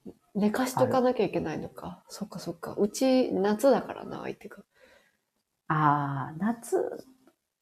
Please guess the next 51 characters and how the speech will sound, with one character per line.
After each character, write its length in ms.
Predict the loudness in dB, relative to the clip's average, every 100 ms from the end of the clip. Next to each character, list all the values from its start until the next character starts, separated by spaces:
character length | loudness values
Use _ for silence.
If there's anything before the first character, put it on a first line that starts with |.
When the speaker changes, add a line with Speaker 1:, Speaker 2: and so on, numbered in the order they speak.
| _ -12
Speaker 2:
い 80 | -8
や、 220 | -6 -6
ど 100 | -6
っ 80 | -4
ち 140 | 2
な 80 | 4
ん 20 |
や 60 | 4
ろ 60 | 2
な。 120 | 0
結 180 | -2 0
局 180 | 2 4
ど 120 | 4
っ 80 | 2
ち 120 | 0
か 120 | 0
に 80 | -2
な 60 |
っ 20 | -4
ち 100 | -4
ゃ 40 |
う 20 |
も 100 | -4 -8
ん 80 |
な。 180 | -12 -18 _ _ _ _ _ -6
Speaker 1:
う 60 | 2
ん。 720 | 6 8 8 6 4 2 2
Speaker 2:
難 200 | 2 0
し 100 | -2
い 40 | -4
ね。 120 | -6 -12 -10
Speaker 1:
そ 440 | 2 6 8 8
う 20 |
言 80 | 8
わ 60 | 6
れ 80 |
て 80 | 4
み 80 | 2
る 40 |
と 120 | 2 0
確 200 | -2 -2
か 80 |
に 40 | 2
あ 80 | 6
げ 120 | 6
た 120 | 6
な、 120 | 2 2
サ 160 | -2
ン 100 | -2
ダ 120 | -2
ル。 180 | -4 -6